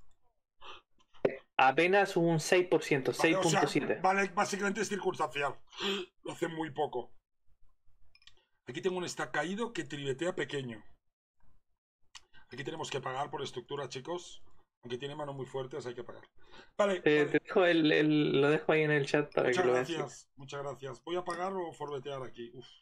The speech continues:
Speaker 2: Vamos, creo que tenemos un call muy fácil aquí. Y aquí tenemos un fold fácil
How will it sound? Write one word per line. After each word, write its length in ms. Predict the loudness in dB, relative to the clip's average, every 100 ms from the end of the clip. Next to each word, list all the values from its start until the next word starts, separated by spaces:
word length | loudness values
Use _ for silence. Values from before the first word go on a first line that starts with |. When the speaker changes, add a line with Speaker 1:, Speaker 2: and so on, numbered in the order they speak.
| _ _ _ _ -18 -14
Speaker 2:
Vamos, 240 | -12 -12
creo 160 | -8 -8
que 80 | -8
tenemos 240 | -10 -12
un 100 | -8
call 140 | -8 -8
muy 100 | -10
fácil 360 | -12 -10 -12
aquí. 280 | -12 -16 -16 -20 -20 _
Y 60 | -10
aquí 120 | -8
tenemos 240 | -8 -10 -12
un 100 | -10
fold 200 | -10 -10
fácil 440 | -12 -12 -12 -14